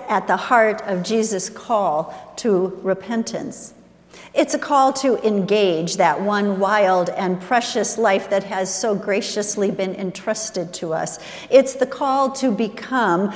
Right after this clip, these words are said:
who we have been made to be, that is, not judges of one another,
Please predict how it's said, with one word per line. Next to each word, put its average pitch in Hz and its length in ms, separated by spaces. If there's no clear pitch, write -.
who 277 120
we 247 400
have 214 200
been 202 240
made 220 520
to 220 120
be, 208 320
that 190 260
is, 214 300
not 226 540
judges 196 640
of 175 120
one 170 220
another, 165 540